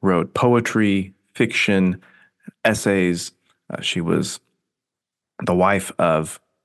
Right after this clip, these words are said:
the poet Richard Stoddard, and, uh, she received a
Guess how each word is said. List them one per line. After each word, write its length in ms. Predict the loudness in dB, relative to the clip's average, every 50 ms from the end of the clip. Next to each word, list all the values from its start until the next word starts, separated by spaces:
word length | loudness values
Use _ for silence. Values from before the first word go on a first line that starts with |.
| _ _ _ _ _ _ _ _ _ _ _ _ _ _ _ _ _ _ -2
the 60 | -2
poet 300 | -2 0 0 0 0 0
Richard 400 | 0 -2 -2 -2 -2 -2 -4 -4
Stoddard, 500 | -6 -6 -4 -2 -2 0 0 0 -2 -4 -8 _ _ _ _ _ _ _ _ _ _ -20 _ _ _ _ _ _ -6 -2
and, 360 | 0 2 2 2 2 2 2
uh, 280 | 0 -2 -2 -2 -2
she 380 | -4 -2 -2 -2 -2 -2 -4 -10 -18 -20 _ _ -12 -10
received 320 | -8 -4 0 0 0 0
a 180 | 0 -2 -4 -4